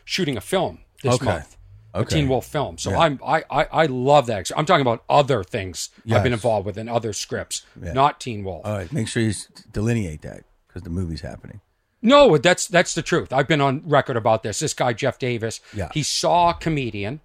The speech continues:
Speaker 2: Yeah.
Speaker 1: He was unsure about me. He said, "This guy,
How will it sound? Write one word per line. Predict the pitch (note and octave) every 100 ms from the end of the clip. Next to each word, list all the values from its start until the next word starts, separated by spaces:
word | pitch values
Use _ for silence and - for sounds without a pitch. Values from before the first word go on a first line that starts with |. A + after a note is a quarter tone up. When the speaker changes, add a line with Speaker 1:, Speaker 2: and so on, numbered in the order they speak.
| _
Speaker 2:
Yeah. | G2 F2+ - _ _ _
Speaker 1:
He | - D3+ C3+ C3+ - _ _ _ _ _ _
was | D#3+ D3 -
unsure | B3+ A#3 - G#3+
about | E3+ A2+ F2 G2
me. | - _ _ _ _ _ _ _
He | -
said, | E3+ G3+ -
"This | C4+
guy, | - G#3+ E3 C3+ B2+